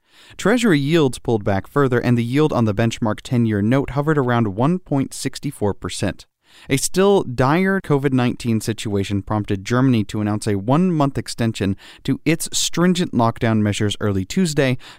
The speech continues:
calling into question the pace of the global recovery from the pandemic. Meanwhile, shares of AstraZeneca declined after the U S Data and Safety Monitoring Board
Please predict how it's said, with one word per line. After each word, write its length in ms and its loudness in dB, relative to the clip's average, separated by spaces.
calling 320 2
into 160 -2
question 460 0
the 80 2
pace 400 -4
of 180 -4
the 60 -2
global 360 2
recovery 500 0
from 240 0
the 100 -2
pandemic. 580 -2
Meanwhile, 500 6
shares 320 2
of 80 0
AstraZeneca 720 0
declined 440 0
after 200 -2
the 100 -4
U 220 -2
S 160 0
Data 320 0
and 140 0
Safety 340 -2
Monitoring 540 0
Board 320 2